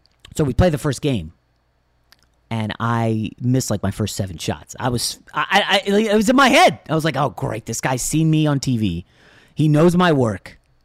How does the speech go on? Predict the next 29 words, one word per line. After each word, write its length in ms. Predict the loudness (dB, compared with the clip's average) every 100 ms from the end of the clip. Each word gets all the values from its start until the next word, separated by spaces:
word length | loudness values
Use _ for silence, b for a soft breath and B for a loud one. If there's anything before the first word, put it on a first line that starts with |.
| _ _ _ _ _ _ _ _ _ _ _ _
And 120 | -2 2
now 200 | 4 2
if 100 | 2
I 80 |
go 160 | 2 2
and 100 | 0
stink 400 | -4 -2 0 2
it 100 | 2
up, 140 | 2
he's 100 | 0
gonna 140 | -2 -4
be, 60 |
'Oh, 140 | -6 -10
jeez, 320 | -10 -6 -6
that 180 | -4 -4
guy's 240 | -6 -8 -6
talking 340 | -2 -2 -2
about 260 | -4 -4 -2
Giannis. 560 | 0 0 0 -6 -10 B B B B
And 140 | 2
he, 120 | 4
here 180 | 6 6
he 120 | 6
is, 100 | 4
he 60 | 4
can't 220 | 4 4
make 160 | 4 2
a 20 |
shot.'" 360 | 4 6 4